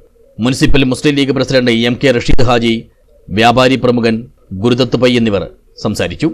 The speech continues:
ട്രസ്റ്റ് വർക്കിംഗ് ചെയർമാൻ കെ കെ മുനീർ സ്വാഗതവും ട്രഷറർ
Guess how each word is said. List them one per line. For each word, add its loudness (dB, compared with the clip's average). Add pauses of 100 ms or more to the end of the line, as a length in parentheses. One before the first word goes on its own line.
(280)
ട്രസ്റ്റ് 0
വർക്കിംഗ് -2
ചെയർമാൻ 0 (260)
കെ 2 (100)
കെ 0
മുനീർ -2
സ്വാഗതവും -2 (240)
ട്രഷറർ -2